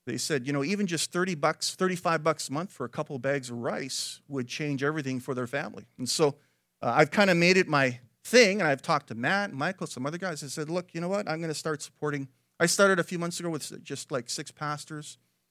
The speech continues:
who were desperate, um, and, uh, I started sending money over from the church, and then we started sponsoring other guys, and now we've got about twenty-eight people that are sponsored out of the hundred and fifty.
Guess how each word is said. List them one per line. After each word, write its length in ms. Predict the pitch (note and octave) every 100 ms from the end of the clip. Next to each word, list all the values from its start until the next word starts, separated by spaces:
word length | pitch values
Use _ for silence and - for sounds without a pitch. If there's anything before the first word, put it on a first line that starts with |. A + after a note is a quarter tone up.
| _ _ _ -
who 80 |
were 140 | C3 B2
desperate, 640 | - C#3+ D3 - F3 F3 - - -
um, 500 | C#3 B2+ B2 B2 B2 _ - - _ _ _
and, 380 | C#3 B2 A#2+ A#2
uh, 280 | A#2+ A2+ G#2+
I 80 | - - -
started 320 | - C#3 B2+
sending 260 | E3+ D3+
money 220 | D3+ D#3+ D#3
over 180 | D#3
from 180 | D3+ C#3+
the 60 | C3
church, 480 | - G#3 G3 F#3 -
and 140 | B2+
then 100 | B2
we 120 | B2+
started 260 | B2 D3+ C3
sponsoring 500 | - D3 C#3+ - C3
other 160 | F3+ F#3+
guys, 440 | F3+ E3+ E3+ D#3+
and 80 | C#3
now 100 | C#3+
we've 100 | C3+
got 140 | C3+
about 220 | B2 A#2+
twenty-eight 560 | A2+ - D#3+ D3+ D#3 D3+
people 320 | - D#3 D#3+
that 120 | D3
are 120 | C3 A2+
sponsored 520 | - D#3+ D#3 - D3
out 120 | B2+
of 80 | A#2+
the 80 | B2
hundred 220 | C#3+ C#3
and 80 | A#2+
fifty. 500 | D#3+ E3 - D#3